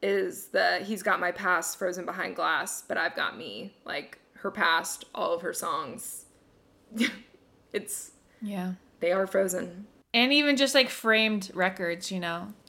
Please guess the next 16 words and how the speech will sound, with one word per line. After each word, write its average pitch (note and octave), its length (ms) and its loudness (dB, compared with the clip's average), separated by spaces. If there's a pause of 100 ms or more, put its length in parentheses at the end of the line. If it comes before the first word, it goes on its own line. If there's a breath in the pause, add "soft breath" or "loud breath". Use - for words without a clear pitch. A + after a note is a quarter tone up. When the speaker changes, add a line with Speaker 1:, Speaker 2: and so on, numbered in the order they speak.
Speaker 2:
They're G#3 180 6
literally G3 380 6
behind F3 380 2
glass. D#3+ 500 0
Like, G#3 100 0
Speaker 1:
Yeah. F3+ 520 4
Speaker 2:
records, E3 800 -4
like, F#3+ 200 -4
platinum E3 360 0
records B2 420 -10
and F#3 140 -14
stuff. - 440 -12 (180)
Speaker 1:
But A3+ 140 -2
she's C4 240 0
got C#4+ 220 6
her C4 380 4